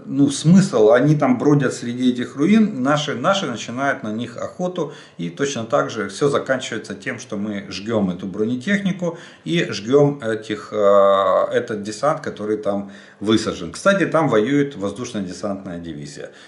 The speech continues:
в районе Работино. И, а, а, там, ну, уже трудно ее назвать, наверное, дивизией В Д В, она только номинально так числится, потому как личный состав там, наверное, уже второй или, если не третий комплект.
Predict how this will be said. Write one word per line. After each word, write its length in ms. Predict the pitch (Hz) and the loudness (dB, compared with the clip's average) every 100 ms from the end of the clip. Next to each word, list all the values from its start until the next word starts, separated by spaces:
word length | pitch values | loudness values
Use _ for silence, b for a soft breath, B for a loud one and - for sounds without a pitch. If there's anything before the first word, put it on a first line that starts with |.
| B B - | B B -10
в 160 | 95 | 0
районе 340 | 101 98 98 90 | 2 4 2 2
Работино. 580 | 92 - 85 90 82 90 | -2 -2 -6 -6 -8 -8
И, 340 | 131 147 143 | 2 6 6
а, 100 | 117 | 6
а, 680 | 113 113 113 - 127 123 - - | 6 8 6 6 4 4 0 0
там, 240 | 170 165 175 | 2 4 6
ну, 220 | 160 147 | 8 8
уже 220 | 143 - | 4 2
трудно 260 | 185 147 101 | 2 6 6
ее 160 | 101 | 8
назвать, 400 | 104 98 101 92 | 6 4 0 0
наверное, 460 | 92 95 92 95 B B _ | 0 0 2 2 B B _
дивизией 540 | 104 104 104 98 95 98 | 0 6 6 4 0 -2
В 140 | 104 | -2
Д 140 | 117 | 0
В, 180 | 147 175 | 4 6
она 200 | 113 104 | 4 0
только 220 | 101 92 | -6 -6
номинально 600 | 101 110 127 175 175 123 | -2 0 2 2 2 0
так 260 | 98 104 - | -2 -2 -4
числится, 500 | - 98 92 - 90 | -8 -8 -10 -12 -12
потому 380 | - 87 113 110 | -12 -10 -8 -2
как 220 | 117 - B B B | -2 -2 B B B
личный 400 | 120 147 - 151 | 2 4 4 2
состав 480 | 143 139 - 175 175 | 0 -2 2 2 4
там, 160 | 127 127 | 0 4
наверное, 320 | 120 117 113 | 4 2 0
уже 160 | 110 | -4
второй 400 | 107 - 120 135 | -4 0 4 4
или, 160 | 98 92 117 110 | 2 -4 -6 -4
если 200 | 117 101 | -4 0
не 140 | 101 92 | 0 0
третий 380 | 98 95 - | -4 -8 -10
комплект. 560 | - 80 73 - - | -12 -14 -12 -14 -14